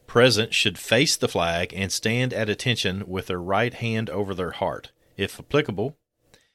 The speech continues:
they can also remove the headdress, or should remove their headdress, that's their hat,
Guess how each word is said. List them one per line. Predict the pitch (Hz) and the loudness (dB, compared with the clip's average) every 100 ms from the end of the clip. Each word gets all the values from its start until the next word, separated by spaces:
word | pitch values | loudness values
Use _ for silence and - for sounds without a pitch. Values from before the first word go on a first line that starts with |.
| _ _ _ | _ _ _
they | 101 101 | 2 4
can | 104 | 2
also | 85 113 120 117 | 2 2 4 4
remove | 107 98 98 113 139 | 4 0 2 2 2
the | 131 98 | 2 2
headdress, | 147 113 90 101 - | 2 2 0 0 -2
or | |
should | 85 - 139 | 0 2 2
remove | 107 92 95 87 | 0 -2 -2 -4
their | 82 | -4
headdress, | 92 78 82 - | -6 -4 -6 -4
that's | 87 - | -6 -6
their | 85 | -4
hat, | - 76 | -4 -4